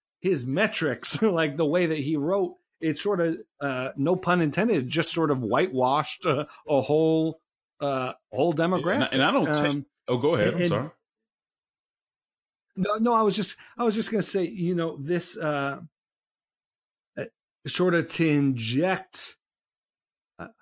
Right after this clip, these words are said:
Speaker 1: for someone to write that in, injects a level of suspicion and, uh, uh, paranoia that is, um, it's unhealthy for social cohesion.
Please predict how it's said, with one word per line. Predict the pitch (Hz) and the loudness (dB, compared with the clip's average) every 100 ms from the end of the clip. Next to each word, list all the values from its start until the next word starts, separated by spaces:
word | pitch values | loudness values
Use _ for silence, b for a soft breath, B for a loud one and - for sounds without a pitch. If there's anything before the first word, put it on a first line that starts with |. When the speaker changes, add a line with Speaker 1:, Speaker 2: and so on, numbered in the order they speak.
| - | -4
Speaker 1:
for | 156 | -2
someone | - 233 185 | 2 2 2
to | 147 | 2
write | 131 139 147 170 - | 0 0 0 0 -2
that | 139 107 104 - _ - | -4 -4 -6 -10 _ -2
in, | 151 160 | 0 0
injects | 151 147 135 123 156 165 - - | 0 2 2 2 0 0 -2 -2
a | 143 | 0
level | 135 131 139 175 151 156 143 - | 2 2 2 2 2 2 2 0
of | 139 139 127 123 117 - _ _ _ _ _ _ _ _ _ - | -2 -2 -2 -4 -4 -8 _ _ _ _ _ _ _ _ _ -8
suspicion | - 143 - - - 175 - 170 151 147 139 - _ _ _ _ _ - | -2 0 0 -2 0 2 4 4 4 4 0 -4 _ _ _ _ _ -6
and, | 143 131 127 127 123 - _ | -2 -2 -2 -4 -6 -10 _
uh, | 131 120 113 - _ | -6 -4 -6 -12 _
uh, | - - - _ _ - | -8 -8 -8 _ _ -6
paranoia | 156 185 160 175 185 151 | 0 4 4 6 4 4
that | 147 143 | 2 2
is, | 147 143 127 - - _ _ | 2 2 0 -4 -10 _ _
um, | 131 127 123 151 180 170 _ _ _ _ _ | -6 -4 -4 -8 -12 -16 _ _ _ _ _
it's | 165 - - _ - | -2 -2 -4 _ -4
unhealthy | 190 170 185 190 | 2 2 2 0
for | 151 139 | -2 -2
social | - 165 135 139 | 0 0 -2 -4
cohesion. | - 113 - 156 175 170 196 208 | -4 -4 -2 -2 -2 -2 -2 -2